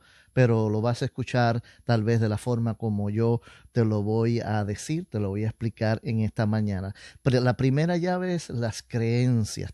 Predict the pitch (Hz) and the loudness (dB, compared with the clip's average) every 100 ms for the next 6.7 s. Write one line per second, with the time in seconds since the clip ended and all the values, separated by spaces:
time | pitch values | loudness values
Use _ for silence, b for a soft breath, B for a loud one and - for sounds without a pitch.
0 | _ 185 190 - - 120 113 107 95 - | _ 0 0 -2 -2 0 2 0 -2 -8
1 | - - - _ _ _ _ _ _ _ | -14 -16 -20 _ _ _ _ _ _ _
2 | _ _ B B 131 117 143 175 - 190 | _ _ B B -2 0 2 0 0 -4
3 | _ 147 131 123 143 147 - 143 131 127 | _ -2 0 2 2 2 0 -2 -2 -4
4 | _ b b b - 113 107 131 135 135 | _ b b b -4 -4 0 0 2 0
5 | 123 - 120 110 104 104 98 120 - 139 | -2 -4 -4 -2 -4 -6 -6 -6 -4 -4
6 | 139 139 139 156 165 175 185 | -4 -2 0 0 0 -2 -4